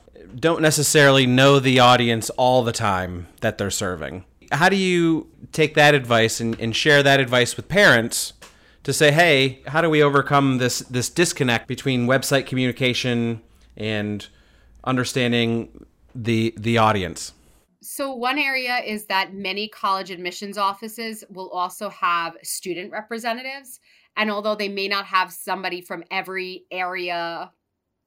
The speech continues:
Speaker 2: um, that you live in, um, somebody who might be able to relate to you, whether it's through a major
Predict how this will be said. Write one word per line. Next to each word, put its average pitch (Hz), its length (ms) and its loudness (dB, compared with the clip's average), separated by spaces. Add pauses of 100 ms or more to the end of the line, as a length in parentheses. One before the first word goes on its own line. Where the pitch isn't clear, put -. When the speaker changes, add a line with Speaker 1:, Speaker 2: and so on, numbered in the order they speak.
(280)
Speaker 2:
um, 175 300 0
that 180 180 -4
you 180 120 -8
live 165 200 -6
in, 262 260 -2 (380)
um, 175 240 -2
somebody 214 400 -6
who 214 140 -8
might 185 260 -4
be 196 100 -8
able 185 140 -8
to 185 160 -14
relate 175 360 -10
to 220 120 -10
you, 202 80 -10
whether 175 260 -8
it's 175 140 -14
through 180 220 -12
a 165 40 -10
major 165 680 -8